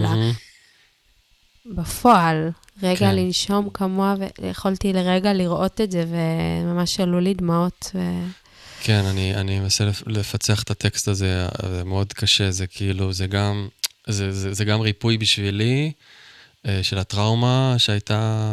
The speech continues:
Speaker 1: אז, וכאילו, אפשר להגיד ממשיכה, אבל אז היה טראומה אקוטית,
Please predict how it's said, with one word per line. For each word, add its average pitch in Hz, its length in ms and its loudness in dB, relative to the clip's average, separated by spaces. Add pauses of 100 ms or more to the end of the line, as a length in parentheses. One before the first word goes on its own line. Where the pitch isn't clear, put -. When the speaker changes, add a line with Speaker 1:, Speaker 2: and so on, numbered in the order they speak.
(240)
Speaker 1:
אז, 107 380 -2
וכאילו, - 540 -8 (1160)
אפשר 101 220 -4
להגיד 98 200 -2
ממשיכה, 104 540 4
אבל 92 220 2
אז 98 180 2
היה 92 100 -2
טראומה 92 340 -2
אקוטית, - 720 -2